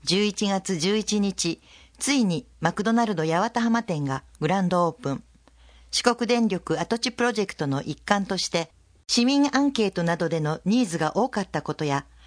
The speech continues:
県内でマクドナルドをフランチャイズ展開する株式会社グランジュテの大石千恵社長が当市出身である縁から、今回十年ぶりの出店が実現しました。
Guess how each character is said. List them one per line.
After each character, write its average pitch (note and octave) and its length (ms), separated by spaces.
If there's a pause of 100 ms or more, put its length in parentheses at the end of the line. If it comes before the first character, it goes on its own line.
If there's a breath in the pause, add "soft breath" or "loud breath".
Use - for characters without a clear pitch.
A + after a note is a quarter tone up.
(280 soft breath)
県 A3 260
内 E3 180
で D3 320
マ D#3+ 160
ク A3+ 100
ド B3+ 100
ナ C#4 140
ル A#3 80
ド D#3+ 220
を D3+ 60
フ D#3+ 80
ラ A3+ 120
ン C4 100
チ B3+ 100
ャ B3+ 100
イ A#3+ 60
ズ - 80
展 F#3 240
開 F3 240
す - 160
る D#3+ 180 (140 soft breath)
株 F3+ 240
式 A3+ 260
会 A3 180
社 - 280 (200 soft breath)
グ E3+ 100
ラ A3 140
ン A3 80
ジ G#3+ 100
ュ - 20
テ D#3+ 160
の C#3 200 (240 soft breath)
大 A#3 200
石 E3+ 460
千 C4 160
恵 C4 60
社 F3 180
長 C#3+ 200
が C#3 200 (340 loud breath)
当 C#4+ 180
市 G#3 140
出 E3 200 (200)
身 A3+ 60
で A3 100
あ G#3+ 80
る F#3 80
縁 F3 220
か C#3+ 140
ら、 C3 180 (220 soft breath)
今 A3 220
回 D3+ 380
十 F#3+ 240
年 C4+ 220
ぶ A#3+ 100
り C4 100
の B3 120
出 A3+ 200
店 A#3 240
が G#3+ 220
実 D#3+ 260
現 D#3 180
し - 120
ま D3+ 100
し - 100
た。 A#2+ 200